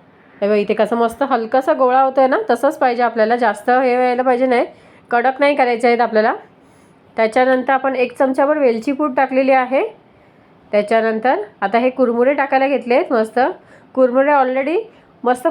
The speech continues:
कुरकुरीत आहेत, त्याच्यामुळे मी भाजलेले नाही आहेत. जर तुमचे कुरमुरे कुरकुरीत नसतील, म्हणजे क्रंची नसतील, सॉफ्ट होत असतील, तर त्याच्यामुळे तुम्ही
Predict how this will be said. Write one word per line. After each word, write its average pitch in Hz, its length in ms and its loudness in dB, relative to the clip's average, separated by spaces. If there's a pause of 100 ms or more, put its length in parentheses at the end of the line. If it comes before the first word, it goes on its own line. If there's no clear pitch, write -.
कुरकुरीत 285 440 0
आहेत, 285 260 0
त्याच्यामुळे 254 400 0
मी 285 60 0
भाजलेले 240 440 0
नाही 262 260 0
आहेत. 247 320 0 (460)
जर 240 100 0
तुमचे 254 240 0
कुरमुरे 269 360 2
कुरकुरीत 269 560 -2
नसतील, 262 380 0
म्हणजे 277 460 0 (400)
क्रंची 247 400 0
नसतील, 285 440 2 (280)
सॉफ्ट 247 320 0
होत 269 160 2
असतील, 277 360 0
तर 277 100 4
त्याच्यामुळे 247 360 0
तुम्ही 262 340 0